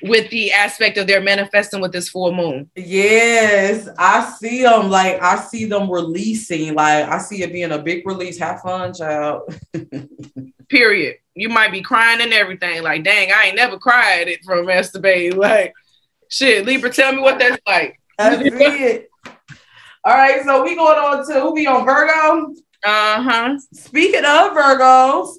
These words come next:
Speaker 2: we have a full moon coming up. Shout out to Virgos. Okay.
Speaker 1: Yes, yes. It's your time. It's your time.
Speaker 2: Yes.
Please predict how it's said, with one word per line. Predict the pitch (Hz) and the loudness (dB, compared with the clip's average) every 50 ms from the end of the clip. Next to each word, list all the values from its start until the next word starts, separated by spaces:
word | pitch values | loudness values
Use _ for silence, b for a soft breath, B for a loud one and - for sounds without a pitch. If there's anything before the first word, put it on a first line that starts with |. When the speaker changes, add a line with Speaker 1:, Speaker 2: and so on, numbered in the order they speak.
| _ _ 214 220 220 | _ _ -12 -10 -8
Speaker 2:
we | 254 | -4
have | 262 247 240 240 | -4 -2 -2 -2
a | 247 240 | -6 -6
full | 247 247 247 240 240 233 | -6 -4 -4 -4 -4 -4
moon | 240 233 233 233 233 | -4 -4 -4 -4 -4
coming | 240 240 226 226 226 226 | -4 -4 -4 -4 -2 0
up. | 226 226 233 247 262 | 0 0 0 0 -2
Shout | 254 - 233 214 | -4 -4 -2 -2
out | 214 220 220 | -2 -4 -6
to | 247 | -8
Virgos. | 214 202 196 196 190 196 196 196 202 233 262 - | -10 -8 -8 -8 -4 -2 -2 -2 -2 -2 -6 -10
Okay. | 247 - - - 254 233 - 208 214 | -16 -20 -16 -14 -10 -10 -8 -2 0
Speaker 1:
Yes, | 226 220 220 220 220 220 220 226 254 285 285 - - | 2 2 4 4 4 4 4 2 2 0 -2 -6 -8
yes. | 247 233 233 220 220 214 220 233 254 269 294 269 - | -4 0 0 2 4 4 4 4 2 2 0 -2 -2
It's | 220 240 240 - | -2 -2 0 0
your | 262 262 262 | 0 0 0
time. | 262 - 294 269 247 240 240 240 240 226 | 0 0 2 2 2 2 0 0 -2 -4
It's | 226 247 240 | -6 -6 -4
your | 254 247 247 | -4 -2 -2
time. | 262 226 | -2 -2
Speaker 2:
Yes. | 233 294 254 269 269 262 262 254 247 240 226 220 214 208 202 196 190 180 175 170 170 165 165 156 147 139 139 143 151 - | -2 -2 -2 -2 -2 -4 -4 -4 -4 -4 -4 -4 -4 -4 -6 -6 -6 -6 -4 -4 -2 -2 -2 -2 -4 -4 -6 -8 -10 -14